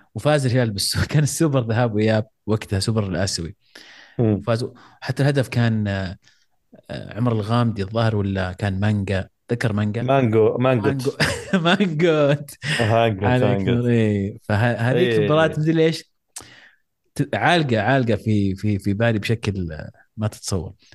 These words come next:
Speaker 1: ذكريات كثيرة والله، سواء على
Speaker 2: كثيرة
Speaker 1: مستوى
Speaker 2: والله.
Speaker 1: الهلال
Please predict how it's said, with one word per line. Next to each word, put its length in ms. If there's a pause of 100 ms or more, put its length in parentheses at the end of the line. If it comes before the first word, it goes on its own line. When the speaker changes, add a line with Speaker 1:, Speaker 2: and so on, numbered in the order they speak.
(120)
Speaker 1:
ذكريات 360
كثيرة 320
والله، 260
سواء 220
على 200 (160)
Speaker 2:
كثيرة 260
Speaker 1:
مستوى 160
Speaker 2:
والله. 140
Speaker 1:
الهلال 480